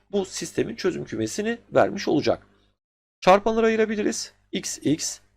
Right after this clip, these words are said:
eksi altıya artı dört dersek x eksi altı çarpı x artı dört küçük eşittir sıfır olur. Kökleri x eşittir altı ve eksi dört işaret tablosunda yerine koyalım. Eksi dörde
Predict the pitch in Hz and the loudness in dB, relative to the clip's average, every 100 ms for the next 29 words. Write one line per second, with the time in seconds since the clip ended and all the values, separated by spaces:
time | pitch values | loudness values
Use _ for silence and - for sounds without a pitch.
0 | _ - 180 - - - - 156 131 - | _ 0 0 0 -2 -2 0 0 0 -2
1 | 95 - - 143 131 196 160 123 - _ | -4 -2 2 2 2 2 4 4 0 _
2 | - 147 143 - 160 - - _ _ - | 0 4 4 2 -4 -4 -20 _ _ -4
3 | 196 - - 147 - 110 95 90 - - | -4 -4 -2 -2 0 4 4 4 -4 -2
4 | 151 104 92 165 190 196 - _ - 185 | 2 2 2 0 0 -2 -20 _ -2 -2
5 | - - 104 92 85 82 - - 151 196 | -2 -6 -2 -2 -4 -12 -8 2 2 2
6 | - - _ _ 196 - 117 - - 208 | -4 -20 _ _ -12 -4 -4 -4 -4 -6
7 | - 214 156 107 - - - _ _ - | -4 2 2 2 -2 -20 -20 _ _ 0
8 | 190 190 180 190 - - 180 - 240 - | 2 4 4 4 2 -10 -10 -4 -4 -2
9 | 175 165 - - 135 135 - 202 - - | -4 -4 -4 0 2 2 2 0 0 -10
10 | 139 147 - 156 - 123 110 151 - _ | -4 -2 0 -2 -4 2 4 4 -2 _
11 | _ - 92 120 95 95 - 147 107 101 | _ -6 0 2 2 -2 -2 0 0 -4
12 | 104 110 131 98 151 190 - _ - 143 | -4 -2 0 0 -2 -4 -10 _ 2 2
13 | 107 170 190 _ _ _ 143 - - 101 | 4 2 0 _ _ _ -4 -4 -6 -2
14 | 101 90 | -2 -2